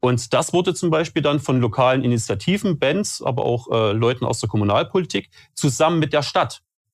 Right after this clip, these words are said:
also mit der stadteigenen Marketinggesellschaft, auf die Beine gestellt. Also da sieht man dann, wie sozusagen ehrenamtliches Engagement, kulturelles Engagement bis in eben halt dann zu kommunalen Unternehmen zusammenarbeiten,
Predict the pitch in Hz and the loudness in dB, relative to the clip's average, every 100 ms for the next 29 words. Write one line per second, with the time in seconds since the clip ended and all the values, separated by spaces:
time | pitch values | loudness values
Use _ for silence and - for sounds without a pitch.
0 | _ 110 117 117 117 110 - 143 - 127 | _ -4 -2 0 0 0 0 -2 2 0
1 | 147 156 139 139 123 165 165 127 123 110 | 2 2 4 4 2 0 0 0 0 0
2 | 120 117 160 - _ - 113 113 135 151 | -2 0 -4 -4 _ -8 -2 0 2 2
3 | 120 98 - 85 87 - _ _ 107 107 | 0 -2 -2 -4 -4 -10 _ _ -4 0
4 | 127 156 160 165 147 139 123 127 120 110 | 0 0 0 0 2 2 0 -2 -4 2
5 | 127 127 120 - _ _ - 147 170 165 | 2 2 -2 -8 _ _ -4 2 2 2
6 | 160 151 147 - 143 135 123 131 131 131 | 2 0 0 0 2 0 2 2 4 2
7 | 127 - 165 160 131 135 127 - - 139 | 0 0 0 2 2 2 0 -2 -4 -2
8 | 139 127 123 123 127 127 - _ _ _ | 0 0 2 2 2 -2 -8 _ _ _
9 | - 160 151 143 139 127 131 127 123 110 | -4 0 2 4 4 2 2 2 0 0
10 | 113 143 143 131 127 139 139 127 113 123 | -2 2 2 4 4 4 0 0 0 0
11 | 160 185 185 _ - 127 135 214 - 147 | 0 -2 -6 _ -4 0 2 2 -2 0
12 | 160 170 180 180 | 0 2 0 -4